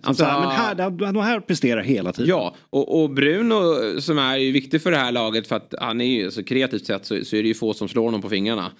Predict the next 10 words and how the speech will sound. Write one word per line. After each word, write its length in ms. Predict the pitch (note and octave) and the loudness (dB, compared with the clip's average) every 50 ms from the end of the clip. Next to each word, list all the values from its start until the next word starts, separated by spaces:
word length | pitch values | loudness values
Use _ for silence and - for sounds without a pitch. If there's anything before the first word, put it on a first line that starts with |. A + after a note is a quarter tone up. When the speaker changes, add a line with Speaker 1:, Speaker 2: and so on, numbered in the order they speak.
| - - | -8 -6
Speaker 2:
Mm. 180 | A2 A#2 A#2 A2+ | -4 -4 -4 -4
Speaker 1:
Men 400 | - A#2 A#2+ C3 D3 D3 C#3+ C3+ | 0 2 2 4 4 2 0 -2
han 120 | C3 A#2+ B2 | -4 -4 -4
har 40 | D#3+ | -4
inte 140 | F#3+ - | -4 -2
heller 280 | B2+ C#3 C3+ E3+ G#3+ A#3 | -2 0 0 0 0 0
någon 100 | A#3 G3 | -2 -2
självklar 600 | - - - F#3 D3 G2+ F#2+ - - - A#2+ A2 | -2 -2 -2 -2 -2 -2 -6 -6 -2 -2 0 0
roll. 280 | G#2 G2+ G2+ G#2 A2 A#2 | 0 0 0 0 0 0
Rashford 600 | C#3+ G3 G#3+ - - - - A3 G#3+ G#3 F#3+ | 0 0 -2 -4 -8 -4 0 0 0 0 -2